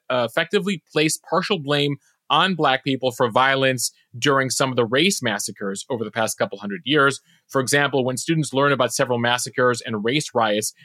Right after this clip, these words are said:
against African Americans in the early nineteen hundreds, they'll be taught, according to the new Florida standards, that,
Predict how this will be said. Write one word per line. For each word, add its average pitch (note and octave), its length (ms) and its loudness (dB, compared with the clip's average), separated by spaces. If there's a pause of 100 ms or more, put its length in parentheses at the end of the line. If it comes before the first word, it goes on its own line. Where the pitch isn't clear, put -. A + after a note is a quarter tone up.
(140)
against D#3 360 0
African C3 320 0
Americans B2 400 2
in A#2 40 -4
the A#2+ 60 -4
early A#2+ 240 0
nineteen G2+ 280 -4
hundreds, C3 520 -2 (300)
they'll C3+ 180 2
be C3 140 -4
taught, F3 480 2
according C3 320 -2
to A#2 60 -12
the B2 80 -4
new C3 140 -2
Florida A#2+ 300 -2
standards, C#3+ 720 0 (260)
that, B2 240 4